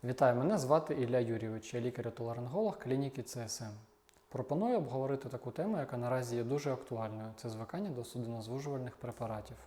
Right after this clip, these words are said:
Діагноз звикання до крапель називається медикаментозний риніт.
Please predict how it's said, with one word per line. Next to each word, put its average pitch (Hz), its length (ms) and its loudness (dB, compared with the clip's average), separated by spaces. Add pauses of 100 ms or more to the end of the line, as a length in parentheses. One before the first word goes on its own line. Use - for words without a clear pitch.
(280)
Діагноз 165 420 0
звикання 139 440 2
до 135 100 0
крапель 190 320 2
називається 120 560 0
медикаментозний 127 800 -2
риніт. 110 360 -4